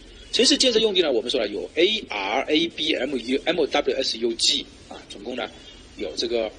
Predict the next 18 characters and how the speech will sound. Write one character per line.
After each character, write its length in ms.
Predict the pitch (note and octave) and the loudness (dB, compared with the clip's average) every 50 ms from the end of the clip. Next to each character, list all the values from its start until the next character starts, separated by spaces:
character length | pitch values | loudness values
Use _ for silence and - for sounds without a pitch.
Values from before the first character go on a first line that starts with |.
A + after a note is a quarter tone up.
| - - - - - - - - - - - - - - - - | -20 -20 -20 -20 -20 -20 -20 -20 -20 -20 -20 -14 -14 -14 -14 -6
大 160 | - - C#3+ C3+ | -4 -4 -4 -2
类 100 | C3 - | -4 -4
呢 80 | A#2+ A2+ | -4 -4
有 120 | G2+ G#2+ | -6 -8
八 200 | - - - D3 | -6 -6 -6 -4
个 100 | F3 D3+ | -4 -4
大 120 | - - - - | -4 -4 -8 -12
类， 60 | - - - - - - - - - - - - - - - | -16 -18 -18 -20 -20 -20 -20 -20 -20 -20 -20 -20 -20 -8 -2
其 120 | - G3+ | -2 4
中 140 | A3+ A#3+ B3 A#3+ | 4 4 2 4
八 200 | - B3+ C4 C4+ | 0 0 0 4
个 140 | - G#3 G3 | 4 4 4
大 180 | - A3+ G3+ | 4 0 2
类 140 | G3 F3 C#3 | 2 2 2
当 180 | - - C3+ C3+ | 2 -2 -6 0
中， 200 | C3 C3 B2 B2+ - - - - - - - - | 0 0 0 0 -6 -18 -20 -20 -20 -20 -20 -2
A 200 | - - A#3 C4 | 2 2 2 2
和 200 | A#3+ - - A#3+ | 2 -2 -4 -6